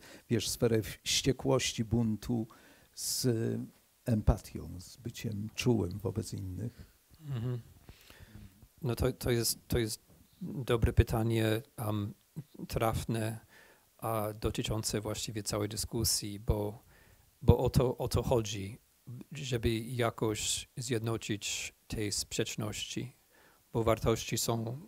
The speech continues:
Speaker 2: wartości są ze sobą po prostu sprzeczne. Tak, tak jest. Am, nie, nie mo-, nie, nie mogłem być jednocześnie wściekły na świat, choć to, ta wściekłość, ta wściekłość mi,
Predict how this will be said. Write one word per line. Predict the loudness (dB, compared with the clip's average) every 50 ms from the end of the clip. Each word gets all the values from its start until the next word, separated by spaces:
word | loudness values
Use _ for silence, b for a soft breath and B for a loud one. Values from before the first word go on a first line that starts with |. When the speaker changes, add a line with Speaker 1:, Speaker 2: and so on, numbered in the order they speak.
| -18 -20 _ -4
Speaker 2:
wartości | -4 -2 0 2 2 2 2 0 0
są | 2 4 6 6 6 4 2
ze | 0 0
sobą | 0 2 2 2 0 0
po | 0 0 -2
prostu | -2 -4 -6 -6 -6 -8
sprzeczne. | -8 -8 -4 -2 -2 -2 -2 -4 -8 -8 -8 -8 -8 -10 _ B B B B B B B -4
Tak, | 0 0 0 0 -4 -10 -14 _
tak | 2 2 2 2 0
jest. | -2 -2 -2 -4 -4 -6 -6 b b b b b b b b _
Am, | -6 -4 -2 -2 -2 -4 -4 -8 _ _ -2
nie, | 2 2 2 2
nie | 2 2 2
mo-, | 2 2 2 0 0 0
nie, | -2 -2 -2 -2
nie | -2 0 2
mogłem | 2 2 2 2 2 0
być | -2 -2 -4 -4 -6 -6 -4
jednocześnie | -4 -2 -2 -2 0 2 2 2 2 0 -2 -2 -2 -2
wściekły | -2 -4 -2 0 -2 0 2 2 0
na | 0 0 -2
świat, | -2 -2 0 0 0 0 0 0 -2
choć | -2 -2 -2 -2 -2
to, | 0 0 -2 -2
ta | -2 -2 -4
wściekłość, | -4 -2 -4 -4 -4 -4 -2 -2 -2 -2 -2 -6 -10 -12 -12 -10 -2
ta | 0 0 0
wściekłość | 0 -2 -6 -6 -6 -6 -6 -6 -6 -4 -4
mi, | -4 -4 -4 -4